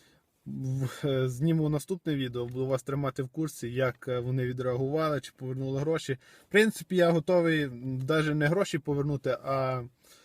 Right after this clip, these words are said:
поверн-, е, пом-, поміняти цю камеру насправді оригінально. Мені не треба її перевіряти, я побачив, що це фуфло реальний. Мені потрібно реальний оригінал. Хай буде без Wi-Fi, я вже думаю, ладно.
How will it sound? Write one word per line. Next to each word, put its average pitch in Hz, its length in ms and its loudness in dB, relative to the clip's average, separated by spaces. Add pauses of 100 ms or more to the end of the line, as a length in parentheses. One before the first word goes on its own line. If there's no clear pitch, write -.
(200)
поверн-, 151 320 4 (220)
е, 143 340 2
пом-, 147 320 2
поміняти 165 520 0
цю 147 140 -6
камеру 180 440 2
насправді 151 480 0
оригінально. 135 560 0 (680)
Мені 185 340 4
не 180 120 2
треба 175 180 2
її 151 100 4
перевіряти, 160 520 2
я 131 80 2
побачив, 139 460 -2
що - 140 -14
це 135 140 -4
фуфло 139 460 -4
реальний. 131 460 -4 (500)
Мені 151 240 2
потрібно 143 720 0
реальний 135 300 0
оригінал. 131 420 -4 (340)
Хай 165 200 2
буде 156 200 2
без 139 240 2
Wi-Fi, 147 640 2
я 120 140 -2
вже 120 240 -6 (220)
думаю, 117 360 -6
ладно. 120 340 -2